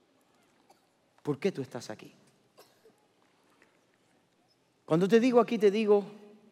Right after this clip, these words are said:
en Prestonwood. Te digo en esta iglesia a esta hora de la tarde un domingo.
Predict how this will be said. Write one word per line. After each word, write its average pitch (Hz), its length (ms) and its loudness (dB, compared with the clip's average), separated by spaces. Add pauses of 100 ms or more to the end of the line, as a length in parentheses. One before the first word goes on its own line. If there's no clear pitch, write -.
(360)
en 151 140 -4
Prestonwood. 135 540 -6 (1200)
Te 202 120 4
digo 226 220 4
en 196 80 4
esta 233 220 4
iglesia 202 500 2
a 185 140 2
esta 196 260 0
hora 190 220 2
de 165 80 4
la 151 120 2
tarde 170 380 -2
un 165 140 -4
domingo. 151 420 -4